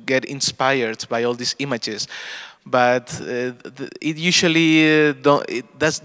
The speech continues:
it doesn't bring me to anywhere. So I, I, I, mm, close it, and I, I get angry, and then I try to write something, and,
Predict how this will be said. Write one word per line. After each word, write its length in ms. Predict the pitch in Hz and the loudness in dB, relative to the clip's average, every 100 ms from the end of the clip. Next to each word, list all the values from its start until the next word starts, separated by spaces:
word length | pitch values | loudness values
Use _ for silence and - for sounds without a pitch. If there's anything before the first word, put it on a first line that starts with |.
| - | -8
it 160 | 160 151 | -6 0
doesn't 260 | 170 165 | 2 2
bring 220 | 147 147 143 | 0 -2 -2
me 80 | |
to 180 | 120 135 | -4 -2
anywhere. 480 | 127 139 113 107 107 | -2 -2 -2 -2 -4
So 600 | - 120 117 117 117 110 - - - - | -4 -2 0 2 0 -2 -8 -18 -20 -10
I, 420 | - 123 127 127 - _ - - | -2 0 0 -2 -8 _ -20 -12
I, 180 | 127 127 _ _ _ _ _ _ _ | -10 -10 _ _ _ _ _ _ _
I, 160 | - 143 _ - 143 _ _ - | -12 -12 _ -20 -20 _ _ -16
mm, 1300 | 147 143 139 135 135 131 131 127 123 123 123 120 - | -12 -10 -8 -8 -8 -8 -10 -10 -10 -10 -12 -14 -2
close 340 | 143 151 156 | 2 2 2
it, 160 | 180 156 | 4 4
and 600 | 139 135 131 131 127 101 | 4 4 2 0 -4 -4
I, 260 | 117 117 | -4 0
I 60 | 143 | 2
get 200 | 147 - | 2 2
angry, 560 | 135 170 175 190 185 175 | 0 0 2 2 2 0
and 220 | 139 127 | -2 -2
then 200 | 131 135 | -2 0
I 80 | 135 | -2
try 200 | - 143 | -2 -2
to 140 | 139 | -2
write 320 | 123 135 143 | 2 4 4
something, 600 | - 160 180 - 175 170 | 2 0 0 -4 -4 -4
and, 360 | 135 123 123 | -4 -4 -6